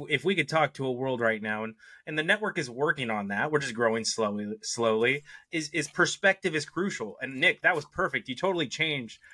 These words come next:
where I was gonna go with that question. I, I, and I, I wholly agree with you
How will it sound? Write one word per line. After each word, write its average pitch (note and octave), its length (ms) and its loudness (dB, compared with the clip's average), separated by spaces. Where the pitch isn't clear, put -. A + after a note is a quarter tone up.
where D#3 220 8
I D3+ 80 6
was C#3+ 120 0
gonna C#3 140 -2
go C3+ 160 0
with B2 100 -6
that B2+ 200 4
question. A2+ 560 -2
I, C#3+ 40 0
I, D3 200 0
and C3 140 4
I, B2 120 2
I C3+ 120 2
wholly D#3 420 0
agree B2+ 240 4
with D#3 180 2
you A2+ 280 -2